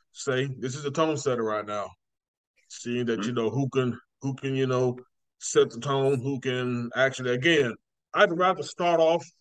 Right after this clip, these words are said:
Speaker 1: good than to actually, you know, start, actually start off good, 'cause again, you,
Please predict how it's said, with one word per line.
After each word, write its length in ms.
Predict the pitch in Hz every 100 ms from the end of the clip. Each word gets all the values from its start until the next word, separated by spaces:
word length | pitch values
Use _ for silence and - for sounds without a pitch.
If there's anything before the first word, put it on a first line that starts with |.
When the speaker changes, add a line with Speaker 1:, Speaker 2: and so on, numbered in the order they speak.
| _ _ _ _ _
Speaker 1:
good 420 | 143 156 165 165 165 - _ _ _ _ -
than 540 | 120 147 143 135 127
to 140 | 113 127
actually, 480 | 147 147 151 147 143
you 140 | 139
know, 440 | 139 135 131 123 113 _ _ _ _ _ _ _ _ _ _ _ _ _ _ _ _ _ _ _ _ -
start, 400 | - 160 160 131 156 - - 107 104 107
actually 300 | 143 170 156
start 240 | 127 156 156
off 120 | 143
good, 180 | 160 160
'cause 140 | 151
again, 340 | 135 165 139 113 _ _ _ _ -
you, 420 | 143 156 160